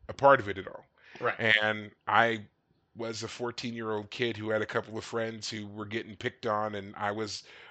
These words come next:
Speaker 1: already pretty big then, so
Speaker 2: <laughs>
Speaker 1: I was a stupid teenager who ran out and was, you know, involved in things that probably I shouldn't have been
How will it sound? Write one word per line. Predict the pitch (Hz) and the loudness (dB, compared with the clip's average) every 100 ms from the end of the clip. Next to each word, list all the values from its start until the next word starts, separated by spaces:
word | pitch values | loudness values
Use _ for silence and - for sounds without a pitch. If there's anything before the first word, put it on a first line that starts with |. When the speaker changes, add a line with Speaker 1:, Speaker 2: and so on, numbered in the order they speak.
| - | 2
Speaker 1:
already | 113 120 117 | 4 4 0
pretty | 127 120 | 0 0
big | 110 120 110 | 2 0 2
then, | 120 120 117 117 | 0 0 -4 -8
so | - 117 107 107 101 _ - 175 | -2 0 0 -2 -8 _ -10 -8
Speaker 2:
<laughs> | - 175 170 127 - 131 - - | -6 -8 -8 -12 -12 -18 2 10
Speaker 1:
I | 117 | 10
was | 120 123 | 10 2
a | 123 | 0
stupid | - 127 117 139 135 | 0 0 0 0 4
teenager | 180 175 131 113 101 | 6 6 4 2 0
who | 113 110 | 0 -2
ran | 104 107 123 | 4 6 8
out | 127 135 147 | 10 10 8
and | 135 135 123 - | 4 -10 -12 -6
was, | 135 143 139 - | -2 0 -2 -6
you | 151 | -6
know, | 131 123 135 _ - | -4 -4 -6 _ -6
involved | 135 135 151 185 147 | -4 4 8 8 6
in | 131 | -2
things | 120 113 113 | -2 -2 0
that | 110 | 4
probably | 113 110 | 4 6
I | 104 | 2
shouldn't | - - 98 | 0 -10 -10
have | 95 | -8
been | 101 | -8